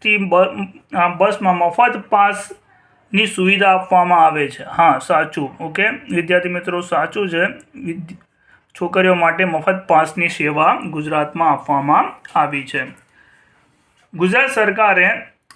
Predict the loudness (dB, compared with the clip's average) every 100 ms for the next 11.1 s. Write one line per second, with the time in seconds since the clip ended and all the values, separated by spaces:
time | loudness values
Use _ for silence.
0 | _ -2 0 2 2 4 2 2 2 0
1 | 0 -2 2 2 2 2 2 0 0 -2
2 | -2 2 2 4 4 4 2 0 -8 -10
3 | -4 -2 -2 -6 0 0 0 0 -2 0
4 | -2 -2 -2 0 0 0 -4 -2 -4 -4
5 | -6 -4 -4 -2 -6 -6 -6 -4 -2 -2
6 | 2 2 4 0 0 -2 -4 -2 -2 -2
7 | -6 -6 -2 -2 -2 -4 -4 -2 0 0
8 | -2 -2 0 0 2 2 2 0 0 0
9 | 0 0 0 2 2 2 -2 -8 -12 -14
10 | -18 _ _ _ _ -16 -12 -8 -8 -8
11 | -8